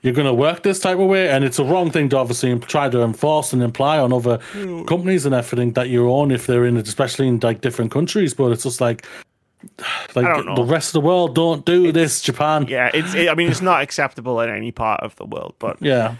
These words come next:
Speaker 2: like, I don't know if it's a cultural issue, but it, it's a systemic issue. Like, when the first one of this type of story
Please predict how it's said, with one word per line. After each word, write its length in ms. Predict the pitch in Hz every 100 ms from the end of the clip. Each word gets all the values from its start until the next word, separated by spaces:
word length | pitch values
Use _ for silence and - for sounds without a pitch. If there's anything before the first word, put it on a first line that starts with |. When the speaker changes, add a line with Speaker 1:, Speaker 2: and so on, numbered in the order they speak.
| _
Speaker 2:
like, 160 | 131 127
I 80 | 143
don't 180 | 156 143
know 160 | 143 135
if 140 | 127
it's 140 | 127
a 40 | 120
cultural 440 | 117 117 - 117
issue, 340 | 107 - 110 101
but 320 | 113 87 - -
it, 220 | 131 120
it's 180 | 151 -
a 120 | 151
systemic 560 | 143 156 - 127 123 117
issue. 400 | 110 - 107 107
Like, 340 | 113 110 - _ _ _ _
when 480 | 120 135 139 135 127 _ _
the 80 | 143
first 520 | - 147 151 151 -
one 240 | 127 135 131
of 260 | 123 113
this 260 | 123 117 -
type 340 | 120 113 110
of 120 | 113 -
story 580 | - 123 117 104 98